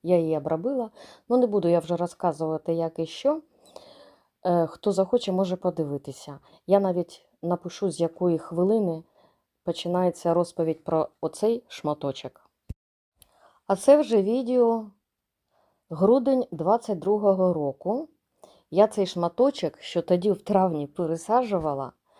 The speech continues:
і він наростив там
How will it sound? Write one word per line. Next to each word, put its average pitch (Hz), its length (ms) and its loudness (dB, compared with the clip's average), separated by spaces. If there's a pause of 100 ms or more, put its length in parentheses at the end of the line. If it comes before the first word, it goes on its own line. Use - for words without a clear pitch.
(800)
і 185 160 4
він 175 400 2
наростив 175 640 0
там 156 280 -6